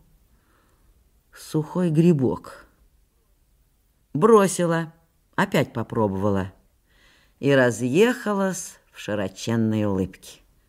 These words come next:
Вот теперь что надо. И так с любым блюдом. Всегда что-нибудь сотворит неожиданное.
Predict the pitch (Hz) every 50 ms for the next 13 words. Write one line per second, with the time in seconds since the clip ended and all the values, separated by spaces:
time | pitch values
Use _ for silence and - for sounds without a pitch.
0 | _ _ _ _ _ _ _ _ _ _ _ _ _ _ _ _ _ _ - 95
1 | 110 - _ - 113 110 - - 131 131 127 - - - 104 101 90 78 64 -
2 | - - - - - - _ _ _ _ _ _ _ _ _ _ _ _ _ _
3 | _ _ _ - - 170 170 240 262 262 - - 226 240 220 190 247 247 233 190
4 | 196 202 185 180 175 147 156 156 151 151 - - - - - - - - 196 202
5 | 214 269 277 262 269 - 247 247 233 226 190 190 214 214 - - 180 - 143 147
6 | 151 175 180 165 170 165 165 160 156 113 113 113 90 113 107 104 101 101 95 92
7 | 101